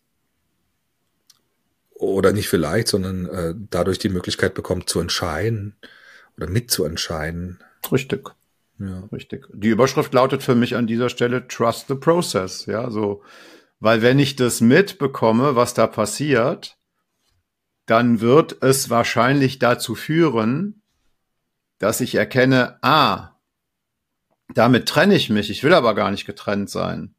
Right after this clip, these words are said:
Speaker 2: Ja, dann wird das aus dem Menschen selber heraus entstehen. Dann braucht's keinen anderen, der sagt, "Du musst aber darauf aufpassen, dass du in Kontakt bist."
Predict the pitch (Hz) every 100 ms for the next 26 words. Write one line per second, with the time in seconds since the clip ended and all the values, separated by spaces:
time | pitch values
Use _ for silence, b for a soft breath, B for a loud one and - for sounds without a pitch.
0 | _ _ _ _ - 113 131 113 139 143
1 | 139 120 131 - - 127 127 120 127 135
2 | 131 110 131 196 156 117 110 101 107 -
3 | 104 - 110 107 104 104 101 135 139 -
4 | 113 113 113 147 147 139 135 131 123 117
5 | 120 131 135 - 135 240 294 - 220 208
6 | 202 185 185 196 196 180 165 165 156 160
7 | 147 147 143 202 214 - 113 104 - _